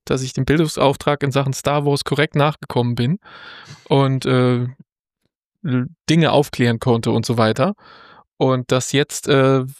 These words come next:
einiges besser verstanden wird, das, äh, ging runter wie Öl. Vielen Dank. <laughs> Weil in unserer internen WhatsApp-Gruppe Christoph am nächsten Tag irgendwie, äh, ernüchtert erwacht ist und, äh, <laughs> weil als die Sendung raus war, gesehen hat, äh, „Was? Anderthalb Stunden Star Wars? Was haben wir getan?“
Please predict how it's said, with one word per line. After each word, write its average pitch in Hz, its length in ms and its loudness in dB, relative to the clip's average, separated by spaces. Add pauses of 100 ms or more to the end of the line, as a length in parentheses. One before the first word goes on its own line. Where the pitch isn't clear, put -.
(120)
einiges 139 380 0
besser 135 240 0
verstanden 127 500 -2
wird, 120 180 0
das, - 200 -4
äh, 127 80 2
ging 120 180 -4
runter 120 260 0
wie 123 60 -2
Öl. - 140 -2
Vielen 131 200 -8
Dank. - 220 -10 (260)
<laughs> - 1080 0 (600)
Weil 160 200 0 (520)
in 208 140 0
unserer 160 440 0
internen 175 360 0
WhatsApp-Gruppe 156 760 -2 (380)
Christoph - 340 -2
am - 120 2
nächsten 160 300 0
Tag 160 300 2
irgendwie, 151 440 -4
äh, - 240 -6
ernüchtert 156 420 0
erwacht 139 360 0
ist 156 160 -4
und, 143 160 -6
äh, 143 220 0
<laughs> - 80 -20
weil - 160 0
als 147 160 -2
die 151 80 -8
Sendung 147 360 0
raus 143 280 0
war, 143 160 -2
gesehen 135 260 -2
hat, 131 100 0
äh, 131 160 0 (380)
„Was? - 420 0
Anderthalb 180 440 0
Stunden - 240 0
Star 170 280 2
Wars? 170 200 2
Was 151 120 -4
haben 185 180 0
wir 165 80 4
getan?“ 202 420 2